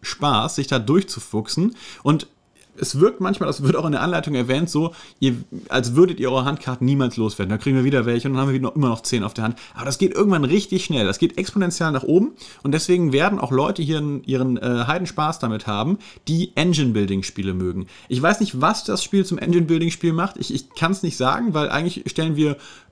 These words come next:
immer ein bisschen mehr her und hier immer ein bisschen mehr her und haben dann auch irgendwann genug Arbeiter, aber das geht trotzdem so exponentiell nach oben, dass wir irgendwann sagen,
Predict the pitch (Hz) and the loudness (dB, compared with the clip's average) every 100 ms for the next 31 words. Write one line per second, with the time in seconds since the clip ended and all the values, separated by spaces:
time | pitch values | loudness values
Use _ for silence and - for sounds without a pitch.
0 | _ _ 214 233 220 151 156 208 - 147 | _ _ 2 4 0 0 2 2 0 0
1 | 127 104 214 254 202 - 131 220 196 175 | 0 2 2 2 -2 -4 0 2 2 2
2 | 170 - 170 160 147 156 156 120 123 156 | 0 -2 -4 -4 -2 -2 0 -2 -2 -2
3 | 160 139 131 170 165 143 135 131 190 - | 0 -2 -2 -2 0 -2 -2 2 2 2
4 | 147 180 190 208 254 - 143 147 - 165 | 0 2 2 0 -2 -2 0 0 -2 -4
5 | - 202 156 135 - - 170 - 160 147 | -4 -2 0 -2 -4 -4 -4 -2 -4 -4
6 | - 120 - - 170 151 139 139 | -2 -2 0 0 0 0 0 0